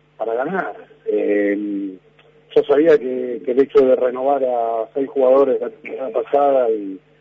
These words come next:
y volver a traer a Facundo Giorgi, que ya es un jugador más, eh, de toda la estructura,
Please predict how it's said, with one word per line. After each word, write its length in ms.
y 240
volver 340
a 60
traer 220
a 80
Facundo 360
Giorgi, 380
que 280
ya 180
es 160
un 120
jugador 480
más, 240
eh, 280
de 160
toda 180
la 80
estructura, 720